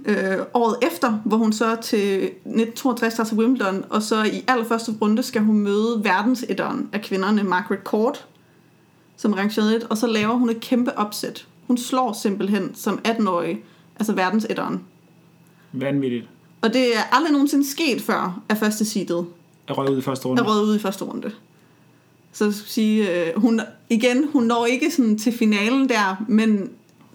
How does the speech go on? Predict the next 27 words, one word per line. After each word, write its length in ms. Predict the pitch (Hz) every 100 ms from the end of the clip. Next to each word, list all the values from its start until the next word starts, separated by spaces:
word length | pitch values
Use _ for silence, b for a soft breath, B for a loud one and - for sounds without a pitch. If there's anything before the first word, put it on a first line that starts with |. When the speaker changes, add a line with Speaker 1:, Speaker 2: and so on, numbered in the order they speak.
| -
Speaker 2:
Hun 160 | - 147
laver 160 | 147
stadigvæk 320 | 131 156 143 127
nyheder. 300 | 139 127 123
Altså, 140 | 131 131
der 60 |
er 40 | 143
Speaker 1:
Det 60 |
Speaker 2:
stadigvæk 260 | 165 160 147
headlines. 540 | 160 139 123 123 - - -
Speaker 1:
det 80 |
er 40 | 269
en 100 | 269
statement, 640 | - - 233 262 269 190
så 80 | 254
er 40 |
alle 240 | 220 220 233
den 80 |
her, 300 | 247 214 170 196
Speaker 2:
Mm. 80 | 202
Speaker 1:
"Hvem 240 | 247 254
er 120 | - 220
den 260 | 226 220
her 300 | 214 208 -
unge 260 | 202 202 220
pige, 600 | 220 214 196 208 226 247
Speaker 2:
Ja. 100 | 240